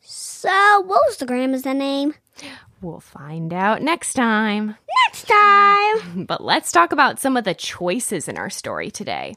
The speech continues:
Speaker 2: This is a pretty yucky story with all that killing, but I'm really excited to talk about why Jesus is better than all this messiness. So,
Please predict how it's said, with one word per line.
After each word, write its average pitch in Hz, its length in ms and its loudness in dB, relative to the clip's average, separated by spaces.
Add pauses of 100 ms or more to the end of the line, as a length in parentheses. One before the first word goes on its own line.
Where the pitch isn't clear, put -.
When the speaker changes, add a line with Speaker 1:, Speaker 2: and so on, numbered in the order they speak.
(560)
Speaker 2:
This 440 140 -2
is 392 60 -2
a 339 60 4
pretty 269 280 0
yucky 190 320 2
story 180 460 0
with 156 180 -6
all 180 180 2
that - 220 -2
killing, 175 500 -6 (400)
but 180 120 -4
I'm 233 340 2
really 185 380 0
excited 156 440 -6
to 170 120 -6
talk 175 320 2
about - 280 0
why 160 200 0
Jesus 165 560 0
is 151 180 -4
better 165 460 0
than - 240 -6
all 165 240 0
this - 260 -4
messiness. 165 920 -4 (840)
So, 175 480 0